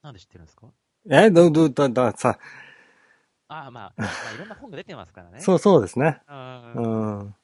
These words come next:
Speaker 1: ネットにもありますからね。
Speaker 2: そうですね。
Speaker 1: はいはい。
Speaker 2: じゃあもう僕寝るんで、もうそろそろ。<laughs>
Speaker 1: そうですね。
Speaker 2: うん。
Speaker 1: 五時までやってほしいなって。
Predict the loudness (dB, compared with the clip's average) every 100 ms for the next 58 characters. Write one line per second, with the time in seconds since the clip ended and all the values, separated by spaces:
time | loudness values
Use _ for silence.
0 | _ -20 -20 -20 -20 -20 _ -20 _ -20
1 | _ _ -20 _ -18 -18 -20 _ _ _
2 | _ _ _ _ _ _ _ _ _ _
3 | _ -6 -4 -4 -6 -6 -4 -4 -4 -8
4 | -12 -18 -18 -12 -10 -8 -8 -10 _ _
5 | -18 -16 -14 -16 -18 -20 -20 -20 -20 _
6 | _ _ _ _ _ _ _ _ _ _
7 | _ _ _ _ _ _ _ _ _ _
8 | _ _ _ _ _ _ _ _ -20 -20
9 | -20 -20 _ -20 -20 _ -20 _ -20 _
10 | _